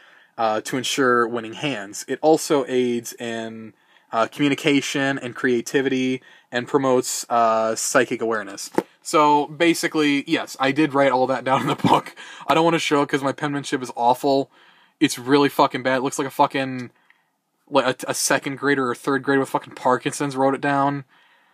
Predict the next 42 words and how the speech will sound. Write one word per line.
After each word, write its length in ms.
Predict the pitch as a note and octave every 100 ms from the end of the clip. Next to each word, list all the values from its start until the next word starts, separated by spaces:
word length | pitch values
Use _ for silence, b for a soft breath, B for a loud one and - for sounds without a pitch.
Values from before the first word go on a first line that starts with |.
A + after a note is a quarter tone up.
| b
That's 120 | - C3+
also 300 | C#3 - C3+
why 280 | B2 C3
I'm 120 | C3 C3
trying 260 | C#3+ C3+
to 60 | B2+
do 40 |
this 180 | B2+ B2+
as 80 | B2+
well. 180 | B2 A#2
I'm 140 | A#2+ B2
trying 160 | -
to 80 | B2+
better 240 | A#2+ A#2+ A#2+
my 100 | A2+
penmanship 640 | - B2 B2+ B2 B2+ A#2+
as 100 | A2
well. 400 | A2+ A2+ A#2 A2 _ _ _ _ _ _ _ - -
'Cause 480 | A#2+ G#2+ G#2 - b b b b b b b -
I, 140 | A#2
I'm 180 | G#2+ A2+
not, 260 | A2 G#2+ G#2 G2+
I'm 140 | A2+
gonna 120 | A2
be, 100 | G#2+ G#2+
I'm, 240 | A2+ G#2+
I'm 100 | G#2+
gonna 140 | G#2+ G2+
admit, 220 | G#2 G#2
I, 120 | A2+
I, 300 | A2 G#2 A2
I 200 | G#2+ A2
am 220 | A2 G#2 G#2
the 40 |
kind 220 | - G#2
of 80 | G2+
motherfucker 300 | G#2 G#2+ G#2+
that 100 | G#2+
really 160 | G#2+ G#2+
sucks 340 | - F#2+ -
at 160 | - -
writing. 320 | - A2+